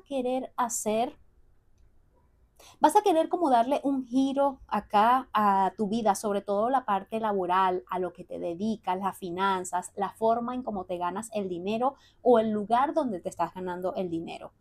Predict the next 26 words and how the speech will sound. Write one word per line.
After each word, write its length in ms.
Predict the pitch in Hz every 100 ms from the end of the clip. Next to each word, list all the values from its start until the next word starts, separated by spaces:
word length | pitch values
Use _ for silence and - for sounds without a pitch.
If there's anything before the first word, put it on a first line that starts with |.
| _ - _
Veo 280 | 220 233 262
que 60 |
aquí 200 | 302 294
vienen 260 | 285 233 233
muchos 300 | 233 - 214
cambios, 460 | - 277 285 247 220
vas 160 | 208
a 80 | 220
querer 260 | 247 208 190
incorporar 760 | 226 226 196 - 185 196 233
algunas 360 | 202 185 175 -
cosas, 600 | - 233 220 - 196 202 _ _ -
hacer 300 | 202 214 214
incluso 800 | 226 240 240 240 233 226 220 208
como 460 | 196 196 185 185
un 400 | 190 202 208 202
refrescamiento, 1160 | 208 214 208 196 - 185 190 208 220 208 208 190
algo 260 | 185 196 196
con 200 | 185 170
una 140 | 180
aplicación, 880 | 190 185 - - 214 214 208 202 196 - - -
eh, 520 | 190 196 190 180 185 -
sí, 400 | - 262 208 185 175 -
incorporar 560 | - 196 202 196 190 196
algunas 360 | 220 220 208 -
cosas, 460 | 247 247 269 262